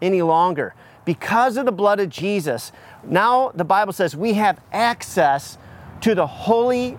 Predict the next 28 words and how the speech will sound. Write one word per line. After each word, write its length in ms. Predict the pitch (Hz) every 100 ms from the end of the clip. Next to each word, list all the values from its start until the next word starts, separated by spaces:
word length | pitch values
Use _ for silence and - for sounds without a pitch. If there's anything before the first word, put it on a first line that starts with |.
| -
of 140 | - 139
Holies. 800 | - 165 196 208 160 101 - - - -
We 140 | 220 240
have 180 | 208 - - -
access 500 | 226 254 - 240 -
to 160 | -
the 120 | 180 139
presence 640 | - - 226 214 226 -
of 140 | 196
God. 360 | 156 208 196 127 - - -
And 100 | 214
it's 160 | 196
like 280 | 220 202 -
Eli 440 | 220 240 220 202 185 - -
would 160 | 175 180
represent 500 | 208 202 180 208 170
you 140 | 208
and 120 | 196
me. 260 | 202 202 151 - -
He 180 | 254
came 440 | 226 254 269 226 170
barging 420 | 202 247 190 240
into 180 | 240 226
my 200 | 226 226
office 720 | 190 233 226 247 247 - - - - -
without 420 | 196 190 180 165 -
any 240 | 269 285
hesitation 920 | 254 247 233 - 202 160 - 143 151